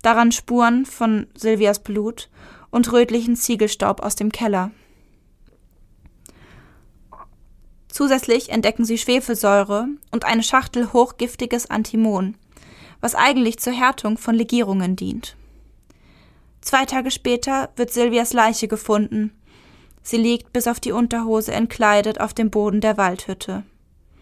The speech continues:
Der Waldarbeiter, der sie findet, hält sie von weitem erst für eine Sexpuppe.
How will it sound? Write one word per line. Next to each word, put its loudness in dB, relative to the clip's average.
Der 2
Waldarbeiter, 4
der 0
sie -4
findet, 0
hält 0
sie -4
von 0
weitem 0
erst -6
für -8
eine -4
Sexpuppe. -8